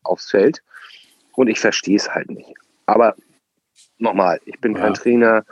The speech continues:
Speaker 1: und die werden schon irgendwas Gutes mal, äh, zu ihm gesagt haben oder im Training gemacht haben, damit sie da ihre Einwechslung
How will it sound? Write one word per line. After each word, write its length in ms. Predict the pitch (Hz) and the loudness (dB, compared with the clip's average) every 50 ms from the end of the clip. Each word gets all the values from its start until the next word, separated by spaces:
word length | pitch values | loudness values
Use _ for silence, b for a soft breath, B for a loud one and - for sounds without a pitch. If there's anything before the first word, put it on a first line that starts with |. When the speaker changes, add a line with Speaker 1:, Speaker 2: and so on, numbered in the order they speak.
| B B B B B B B | B B B B B B B
Speaker 1:
und 120 | - 113 117 | 0 2 4
die 120 | 117 107 | 4 4
werden 200 | 104 113 120 117 | 4 4 2 2
schon 200 | - - 120 110 | 0 -2 -2 0
irgendwas 400 | 107 113 120 120 110 110 - - | 2 2 4 4 2 2 0 -2
Gutes 340 | - 120 117 120 107 98 - | -4 -2 0 2 0 0 0
mal, 400 | 101 101 98 101 101 101 - - | 2 2 4 4 4 2 0 -2
äh, 300 | - - 107 - - - | -6 -10 -8 -8 -10 -10
zu 120 | - - 120 | -4 -2 -2
ihm 160 | 110 98 101 | 0 2 2
gesagt 440 | 101 98 92 85 98 95 101 - - | 4 4 4 4 4 2 2 0 0
haben 220 | - 101 92 90 82 | 0 0 0 0 0
oder 160 | 85 92 90 | 2 2 2
im 240 | 82 - - - - | 2 0 -4 -6 -6
Training 320 | - - 113 101 101 95 | -2 0 2 2 2 2
gemacht 380 | 92 87 87 92 - - - - | 2 0 0 -2 -4 -6 -6 -2
haben, 300 | 95 87 85 87 85 80 | 0 0 0 -2 -4 -4
damit 260 | - 85 85 87 - | -4 -4 -4 -4 -6
sie 80 | - 92 | -2 0
da 140 | 92 87 82 | 2 2 2
ihre 260 | 71 90 80 80 - | 0 -2 -2 -2 0
Einwechslung 640 | 82 92 92 92 92 90 - - - 98 87 82 | 0 0 0 2 0 -2 -2 -2 0 0 0 0